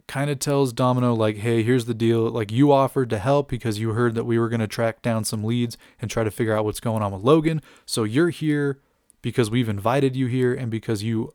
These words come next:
offered the help. So if you're gonna help, then help." Uh, there's a little bit of bickering going on between the two of them that's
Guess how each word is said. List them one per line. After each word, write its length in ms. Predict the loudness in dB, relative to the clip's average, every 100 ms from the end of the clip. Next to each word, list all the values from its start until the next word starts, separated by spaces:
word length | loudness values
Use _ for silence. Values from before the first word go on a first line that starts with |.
| -2
offered 360 | 0 0 -2
the 100 | -2
help. 320 | -2 -2 -2 -4
So 280 | -2 0
if 160 | 0 -2
you're 80 | -2
gonna 160 | -2
help, 340 | 0 0 -2 -4
then 160 | -4 -2
help." 360 | -2 -2 -4 -20 -20 _ _ _ _ -12
Uh, 140 | -12 -10 -4
there's 300 | -2 -2 -10 -10
a 20 | -2
little 180 | 0
bit 120 | 2 0
of 100 | 0
bickering 460 | -2 -2 -4 -4
going 280 | -2 -2 -2
on 320 | -2 -4 -6 -10 _ _ _ _
between 260 | -10 -4 -2
the 80 | -4
two 260 | -2 -2
of 100 | -2
them 120 | -2 -4
that's 300 | -6 -8